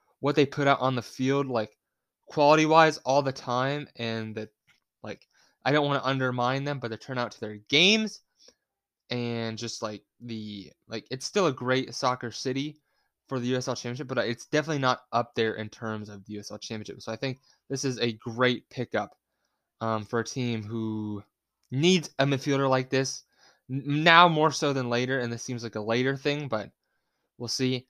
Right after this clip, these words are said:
And just a team who's not really up there in terms of, like, rec-, rec-, like, you know,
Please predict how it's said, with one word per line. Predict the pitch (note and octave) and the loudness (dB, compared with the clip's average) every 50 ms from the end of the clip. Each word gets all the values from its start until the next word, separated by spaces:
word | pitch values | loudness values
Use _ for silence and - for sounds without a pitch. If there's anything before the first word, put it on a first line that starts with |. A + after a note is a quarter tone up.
| _ _ _ | _ _ _
And | - B2+ C3 B2+ | -2 -2 -2 -2
just | B2+ C3+ C3 C3+ | -2 -4 -4 -4
a | C3+ | -6
team | - D3 C#3 C3+ C3 | -4 -4 -4 -4 -2
who's | B2+ C3 C3 A#2+ A#2 | -2 -2 -2 -2 0
not | B2 B2 B2+ B2+ - | 0 2 2 2 0
really | B2 B2 B2 A#2+ A#2+ - | -2 -2 0 0 0 0
up | - A#2 - | -2 -2 0
there | - A2+ A2+ | 0 -2 -2
in | A2 | -2
terms | A2 - A#2 A2 A2 G#2+ A2 | -4 -6 -8 -8 -8 -8 -8
of, | G#2+ G2+ | -8 -8
like, | G#2 G#2 G#2 G2 - _ _ _ _ _ _ _ _ _ _ _ _ _ _ _ _ _ _ _ _ _ _ _ _ _ _ _ _ _ _ _ _ _ _ _ _ _ _ _ _ _ _ _ _ _ _ _ _ _ _ - | -8 -8 -8 -10 -12 _ _ _ _ _ _ _ _ _ _ _ _ _ _ _ _ _ _ _ _ _ _ _ _ _ _ _ _ _ _ _ _ _ _ _ _ _ _ _ _ _ _ _ _ _ _ _ _ _ _ -10
rec-, | B2 B2 B2+ C3 B2+ - B2 A2+ A2+ - - A2+ - C3 C3 C3 C#3 - _ _ _ _ _ _ _ _ _ _ _ - - | -4 0 0 0 0 -2 -6 -14 -14 -16 -20 -20 -20 -20 -20 -20 -20 -20 _ _ _ _ _ _ _ _ _ _ _ -6 -4
rec-, | B2+ A2+ - - A2 A2 A2 G#2 G2+ G2 - _ _ _ _ - | -4 -4 -4 -8 -10 -8 -8 -10 -10 -12 -16 _ _ _ _ -12
like, | G#2+ G#2 - - _ _ _ _ _ _ _ _ _ _ _ _ _ _ _ _ _ _ _ _ _ | -12 -12 -12 -18 _ _ _ _ _ _ _ _ _ _ _ _ _ _ _ _ _ _ _ _ _
you | - A#2 | -10 -8
know, | G#2 G2 F#2+ - | -8 -8 -10 -14